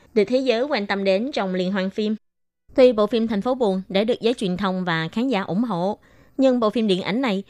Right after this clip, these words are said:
do vượt qua ranh giới chính trị, quay về một đề tài rất là nhạy cảm của thời bấy giờ, cho nên cũng không khỏi bị nhiều phê bình. Mà các bạn có biết không, Đài Loan chính thức giải trừ giới nghiêm vào năm một nghìn chín trăm tám mươi bảy.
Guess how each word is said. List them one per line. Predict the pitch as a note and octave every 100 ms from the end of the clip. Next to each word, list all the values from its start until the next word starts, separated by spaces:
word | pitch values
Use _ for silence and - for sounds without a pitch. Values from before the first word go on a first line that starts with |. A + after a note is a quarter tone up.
| - -
do | A3+ G#3+
vượt | F#3+ -
qua | G3
ranh | G3 G3+
giới | G#3 A#3+
chính | C4+ C#4
trị, | F#3 E3+ -
quay | G3 G3
về | F#3 F3
một | E3+ E3
đề | E3+
tài | E3 E3 E3
rất | D4+
là | C4
nhạy | E3 E3
cảm | F3+ D3 G#3+
của | C4 G3+
thời | F#3
bấy | F3 B3+
giờ, | G#3 E3+ F#3 - - -
cho | A3
nên | G3+ G3+
cũng | F#3 A#3
không | A#3+ G3
khỏi | F3 G3+
bị | F3
nhiều | F3 E3+
phê | D#3+ G3
bình. | E3+ F3+ F3 _ _ - G#3+
Mà | G#3 G3+
các | C4
bạn | G#3 F#3+
có |
biết | A#3 D#4
không, | C4+ A#3+ - - -
Đài | G#3
Loan | G#3+ A3 G#3+
chính | A#3+
thức | E4 -
giải | F#3+ F#3+
trừ | G3+
giới | F3 A3
nghiêm | C4 A3 G3+
vào | G#3 F3+ F3
năm | F3+
một | F#3 -
nghìn | E3+ E3
chín | F3+ A3+
trăm | B3+ F#3+
tám | F3 G3+
mươi | B3
bảy. | D#3+ D3+ G3